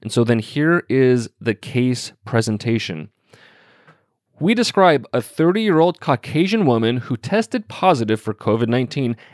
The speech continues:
after developing nasal congestion and cough. Ten days after testing positive, she developed a systemic rash on her extremities and torso.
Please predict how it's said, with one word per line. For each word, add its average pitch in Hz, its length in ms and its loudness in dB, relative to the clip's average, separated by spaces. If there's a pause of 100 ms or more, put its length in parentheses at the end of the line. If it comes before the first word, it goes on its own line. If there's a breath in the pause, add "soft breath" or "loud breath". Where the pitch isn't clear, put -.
(120)
after 147 280 0
developing 147 640 0 (100)
nasal 113 380 0
congestion 117 640 -2
and 151 220 -6
cough. - 500 -2 (800)
Ten 202 360 0
days 151 320 2
after 123 260 -2
testing 147 400 -6
positive, 104 560 0 (300 soft breath)
she - 260 -6
developed 143 580 2
a 131 140 0
systemic 156 720 -2
rash 131 640 2 (280 soft breath)
on 113 160 -2
her 127 120 -2
extremities 131 680 0 (120)
and 117 200 -4
torso. 107 640 -2